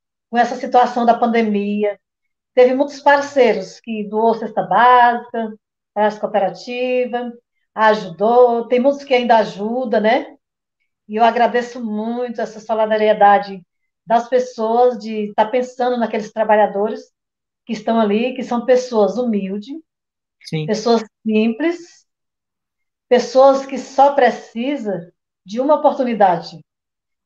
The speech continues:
Speaker 1: E eles estão ali, eles estão querendo ganhar o dinheirinho deles pra sobreviver.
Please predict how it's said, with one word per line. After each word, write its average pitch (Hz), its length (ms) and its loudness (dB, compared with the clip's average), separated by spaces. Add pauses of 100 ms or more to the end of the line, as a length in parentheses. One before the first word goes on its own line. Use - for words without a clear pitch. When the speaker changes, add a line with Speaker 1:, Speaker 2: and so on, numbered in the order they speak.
(160)
Speaker 1:
E 226 140 2
eles 262 160 4
estão 269 200 4
ali, 226 220 0
eles 254 180 2
estão 285 220 0
querendo 277 380 0
ganhar 262 180 2
o 277 60 -2
dinheirinho 285 360 -2
deles 240 520 0
pra 285 180 2
sobreviver. 208 800 -2